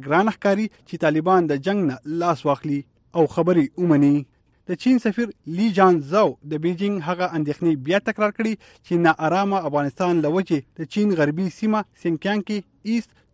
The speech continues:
ترکستان اسلامیک مومنټ نومې ترهګرو ته حوصله میلاویږي. دغه ترهګر ډله ادعا کوي چې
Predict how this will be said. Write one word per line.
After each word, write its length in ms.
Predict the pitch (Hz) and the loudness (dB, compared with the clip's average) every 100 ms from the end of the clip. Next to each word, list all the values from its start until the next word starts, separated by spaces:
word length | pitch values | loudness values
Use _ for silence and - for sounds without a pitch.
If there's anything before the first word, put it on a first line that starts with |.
| 165 | -8
ترکستان 680 | - 160 - 196 185 185 156 | -6 -8 -2 2 2 0 -6
اسلامیک 420 | - 185 190 185 170 | -6 -2 -2 -2 -4
مومنټ 420 | 160 185 208 208 208 | -2 0 0 -2 -2
نومې 180 | 208 214 _ - 156 | -4 -6 _ -10 -4
ترهګرو 460 | 151 156 202 214 | -4 -2 -4 -2
ته 320 | 156 131 _ 190 | -4 -6 _ -6
حوصله 320 | 180 196 170 | -2 0 2
میلاویږي. 540 | 147 135 139 139 143 139 _ _ _ _ _ | 2 0 -2 -4 -8 -8 _ _ _ _ _
دغه 280 | 151 156 151 - | -2 0 0 -2
ترهګر 320 | 127 139 160 151 151 | -6 -4 -2 -4 -2
ډله 180 | 165 156 - 131 | 0 -2 -6 -6
ادعا 200 | 143 190 | -4 -2
کوي 240 | 214 202 208 | -2 -2 -4
چې 260 | - _ - | -8 _ -12